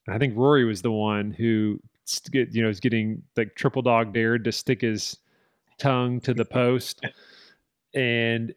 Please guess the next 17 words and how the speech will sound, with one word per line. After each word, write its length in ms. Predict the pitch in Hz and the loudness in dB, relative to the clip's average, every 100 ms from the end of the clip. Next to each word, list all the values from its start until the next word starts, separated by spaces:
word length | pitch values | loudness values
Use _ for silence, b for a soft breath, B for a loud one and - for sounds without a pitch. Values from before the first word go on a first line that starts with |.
| _ _ - | _ _ 4
it 240 | 160 165 - 151 110 | 6 4 -8 -14 -8
was 320 | 127 147 123 | 2 2 2
really 480 | 127 135 170 165 147 | -2 4 8 8 6
well 260 | 127 127 110 | 4 2 2
done. 380 | 101 95 85 - _ _ _ - | -2 -8 -10 -18 _ _ _ -4
I 140 | 110 | -2
mean, 300 | 113 117 113 113 | 0 0 0 0
I 180 | 120 135 | 2 2
watched 480 | 123 110 113 - | 2 0 0 0
it 120 | 127 110 | 0 0
a 40 | |
couple 280 | - 117 113 | -4 -2 -2
of 80 | 107 | -2
times, 300 | 104 95 95 | -2 -4 -4
and 100 | 95 | -4
I 140 | 98 | -2
was 200 | 104 90 | -4 -8